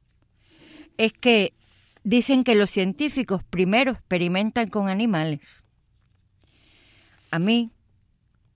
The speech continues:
cuando escuché este chiste, no me lo pareció, de verdad. Creí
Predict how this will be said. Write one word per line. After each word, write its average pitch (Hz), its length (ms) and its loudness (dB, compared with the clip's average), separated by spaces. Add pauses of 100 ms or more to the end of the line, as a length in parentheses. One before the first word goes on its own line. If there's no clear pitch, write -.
cuando 170 260 0
escuché 160 380 -4
este 240 200 -6
chiste, - 540 -8 (920)
no 190 480 2
me 190 160 2
lo 165 120 0
pareció, 147 580 -4 (580)
de 151 160 -4
verdad. 147 340 -6 (840)
Creí 190 480 0